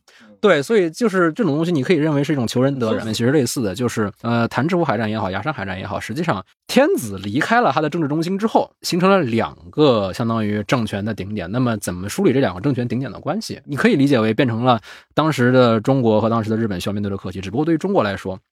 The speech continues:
Speaker 1: 或者对于大元朝来说，
Speaker 2: 嗯，嗯。
Speaker 1: 他们的这个比较好解决，因为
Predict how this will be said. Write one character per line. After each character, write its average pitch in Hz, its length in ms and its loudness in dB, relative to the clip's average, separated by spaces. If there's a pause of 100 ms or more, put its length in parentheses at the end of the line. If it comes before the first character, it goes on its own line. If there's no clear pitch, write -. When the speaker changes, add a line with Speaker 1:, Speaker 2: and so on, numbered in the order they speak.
(100)
Speaker 1:
或 131 80 2
者 110 60 0
对 117 100 0
于 117 100 -2
大 131 160 4
元 104 200 -4
朝 123 160 -2
来 95 120 -6
说， 98 280 -6
Speaker 2:
嗯， 113 300 -10
嗯。 104 100 -18
Speaker 1:
他 165 160 0
们 175 80 4
的 139 80 4
这 139 100 4
个 123 160 2
比 123 80 -4
较 147 80 4
好 139 160 2
解 101 160 -4
决， 98 160 -4
因 117 120 -2
为 123 140 2